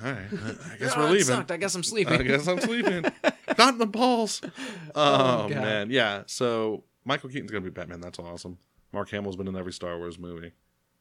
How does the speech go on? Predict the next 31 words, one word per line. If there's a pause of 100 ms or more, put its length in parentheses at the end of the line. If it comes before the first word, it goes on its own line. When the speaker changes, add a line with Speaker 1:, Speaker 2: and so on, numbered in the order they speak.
(240)
Speaker 1:
We
got
new
shit. (1160)
Uh,
Speaker 2:
The
new
shit's
working
well,
too. (440)
Speaker 1:
At
the
Table
with
Reverend
Raj
is
coming
in
August. (180)
We're
gonna
start
recording
in
a
couple
weeks. (100)
Uh, (600)
here,